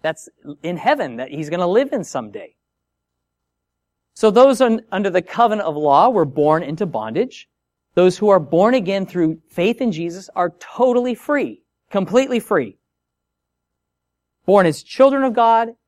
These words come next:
and heirs with Christ. Your mother matters. And that, he says, "You're of heaven now.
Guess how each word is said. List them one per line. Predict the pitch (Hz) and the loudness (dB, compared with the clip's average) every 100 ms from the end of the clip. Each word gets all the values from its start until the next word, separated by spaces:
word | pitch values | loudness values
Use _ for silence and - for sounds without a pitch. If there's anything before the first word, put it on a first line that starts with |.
| - | -14
and | 147 - - | -14 -14 -6
heirs | 165 165 156 | 0 0 0
with | 151 139 | -6 -10
Christ. | - 117 92 - _ _ _ _ _ _ _ _ _ _ _ _ _ | -8 -8 -8 -20 _ _ _ _ _ _ _ _ _ _ _ _ _
Your | 147 | -6
mother | 151 196 202 180 165 | -2 -2 -2 -4 -8
matters. | 131 139 120 90 82 - _ _ _ _ _ _ _ _ _ _ _ _ _ _ | -14 -14 -14 -18 -20 -20 _ _ _ _ _ _ _ _ _ _ _ _ _ _
And | 123 120 120 _ _ _ _ _ 113 | -16 -14 -16 _ _ _ _ _ -20
that, | 107 143 214 - _ | _ -2 -2 -4 _
he | 123 | -12
says, | 160 131 | -10 -10
"You're | 120 214 | -4 -2
of | 226 | -2
heaven | - - 247 254 185 113 | -6 -8 -6 -6 -8 -12
now. | 104 87 - | -20 -20 -20